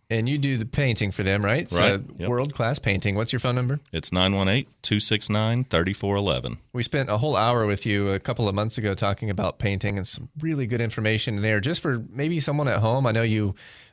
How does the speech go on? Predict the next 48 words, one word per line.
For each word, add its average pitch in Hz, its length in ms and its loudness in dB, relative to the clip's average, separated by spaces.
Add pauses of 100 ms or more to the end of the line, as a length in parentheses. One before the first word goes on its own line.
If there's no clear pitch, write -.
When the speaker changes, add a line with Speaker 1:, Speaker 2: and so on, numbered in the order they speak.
(120)
Speaker 1:
n-, 127 220 -6
not 131 180 -2
necessarily 107 800 0 (160)
say 95 240 0
don't 98 340 -2
do 113 240 0
it, 101 80 -4
but 101 120 -2
if - 200 -6
we're 101 180 -4 (160)
talking 131 280 2
about 113 220 0
D 117 160 2
I 107 100 4
Y 107 240 2
ers, 101 240 0
you 120 80 -2
know, 113 160 0
there's 139 220 -2
things 214 240 -2
they 151 160 0
can 160 160 -2
mess 143 260 0
up. 160 220 0
So 123 80 -2
you 139 80 -2
gave 156 180 0
a 123 60 2
lot 120 180 2
of 113 80 0
great 110 340 0
tips - 280 -4
on 104 80 -4
that - 160 -4
show. - 220 -8 (140)
Speaker 2:
Well, 95 140 2
thank 139 260 -2
you. 73 140 -6 (160)
Yeah, 80 220 -4
we 87 180 -4
are, 92 260 -4 (300)
you 107 140 -2
know, 90 220 0 (280)
a-, - 140 -14 (100)
anybody 123 360 0
can 76 160 -6
paint, 78 440 -2
but 73 300 -4